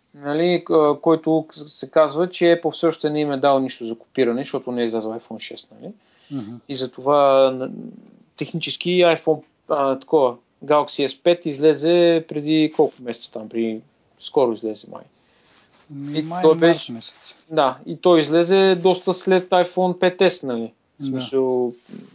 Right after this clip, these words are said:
Speaker 1: някъде по средата излезе.
Speaker 2: Мгм.
Speaker 1: Нищото. И така че, а,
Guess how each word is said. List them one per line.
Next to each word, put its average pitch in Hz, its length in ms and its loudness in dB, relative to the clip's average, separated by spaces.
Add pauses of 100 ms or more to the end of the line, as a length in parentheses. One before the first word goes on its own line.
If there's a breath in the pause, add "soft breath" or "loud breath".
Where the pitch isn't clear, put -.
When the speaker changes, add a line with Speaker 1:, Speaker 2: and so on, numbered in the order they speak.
(200)
Speaker 1:
някъде 151 640 0
по 156 80 -6
средата 139 460 -2
излезе. 107 320 -14 (480 soft breath)
Speaker 2:
Мгм. 131 100 -14 (220)
Speaker 1:
Нищото. - 420 -10 (1160)
И 139 1040 -2
така 160 260 -2
че, 196 500 2 (160)
а, 151 380 2